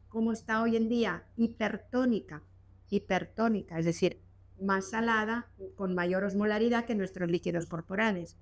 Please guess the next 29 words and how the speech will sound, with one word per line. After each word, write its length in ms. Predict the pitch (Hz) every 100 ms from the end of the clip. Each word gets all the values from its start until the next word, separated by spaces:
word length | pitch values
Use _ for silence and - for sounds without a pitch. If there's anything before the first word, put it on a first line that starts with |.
| - - - -
La 160 | 202 -
queremos 340 | 202 202 208
hacer 460 | 208 - 214 208 - - -
isotónica, 1000 | 262 247 - 220 - 247 247 208 170 175
iso 280 | 202 -
igual 460 | 202 196 226 208 170
que 80 | 170
nuestros 300 | 165 165 160
líquidos 400 | 165 180 185 185
corporales, 600 | 208 - 240 240 220 247 - - - - -
vamos 380 | 208 202 202 214
a 80 | 220
mezclar 580 | 220 214 - 226 202 -
una 320 | - 208 208 208
parte 300 | 214 202 190
de 80 |
agua 180 | 180 190
de 100 | 208
mar 320 | 226 233 269 - - - -
por 180 | 208
tres 440 | 202 190 190 233 -
de 100 | 190
agua 200 | 180 170
potable. 560 | - - 135 151 196 - - - - - -
¿ya? 220 | 185 226 - - -
Y 60 |
va 100 | 185
a 60 | 190
quedar, 360 | 202 202 220